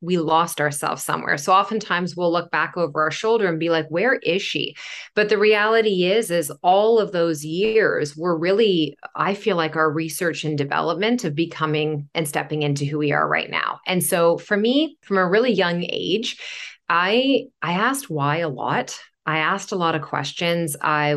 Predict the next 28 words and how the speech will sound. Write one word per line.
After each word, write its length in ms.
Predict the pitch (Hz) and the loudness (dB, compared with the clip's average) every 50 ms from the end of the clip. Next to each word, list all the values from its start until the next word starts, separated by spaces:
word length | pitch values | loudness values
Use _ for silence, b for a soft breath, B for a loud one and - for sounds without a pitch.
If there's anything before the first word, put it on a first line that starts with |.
| 143 147 | 0 -2
have 160 | 143 160 151 | -4 -2 0
always 300 | 160 160 175 233 254 254 | 2 2 4 2 2 0
been 140 | - 220 202 | 0 -2 -2
a 80 | 185 - | -2 -4
critical 480 | - - 165 160 156 156 - - 151 | -4 -2 -2 -2 -2 -4 -6 -6 -6
thinker, 420 | 143 - - 131 147 143 175 180 - | -6 -4 -4 -4 -2 0 0 0 2
but 120 | 165 156 | 2 0
I've 140 | 156 147 - | 0 0 0
also 580 | - 160 165 170 170 - 233 226 226 247 262 254 B B B B B B B B _ _ _ _ - | 0 0 0 0 0 0 2 4 4 4 2 0 B B B B B B B B _ _ _ _ -4
not 680 | 180 190 185 185 190 190 190 202 202 220 262 269 - - | 0 2 2 2 2 2 2 4 4 4 4 2 0 0
really 220 | 226 226 226 220 | 4 4 4 4
been 180 | 226 226 220 190 | 4 2 0 0
somebody 400 | - - 165 160 160 165 165 151 | -2 -2 -2 0 0 0 0 -2
who 200 | 143 - 165 165 | -2 -4 -2 -2
enjoyed 600 | 165 156 147 139 147 147 147 147 147 143 143 143 | 0 0 0 0 2 4 4 4 4 4 2 0
the 120 | 147 151 | -2 -2
four 400 | 147 - _ 156 151 151 151 151 | -2 -6 _ -4 0 2 2 2
walls 500 | 139 143 151 160 156 170 190 208 202 185 | 2 2 2 2 2 2 0 0 0 0
and 300 | - 151 156 156 151 147 | -2 -2 -2 -2 0 -2
the 60 | 147 143 | 0 0
box 520 | 143 135 135 151 226 320 311 - - - | 2 2 4 4 4 2 0 -2 -6 -4
that 220 | - 170 151 - | -2 -2 -2 -2
society 580 | - - 160 147 - 151 147 147 151 156 160 156 | -4 -6 -4 -2 -2 0 0 2 2 2 2 0
really 320 | 151 151 151 147 151 156 | 2 0 0 0 0 -2
tried 420 | 143 - - 156 156 151 147 147 143 | -2 -4 -4 -2 -2 -2 -2 -4 -6
to, 480 | - - 160 156 147 147 147 143 - - - - | -8 -4 0 2 4 4 4 2 2 -2 -4 -4
you 80 | 208 | -2
know, 200 | 185 143 165 180 | -2 0 -2 -4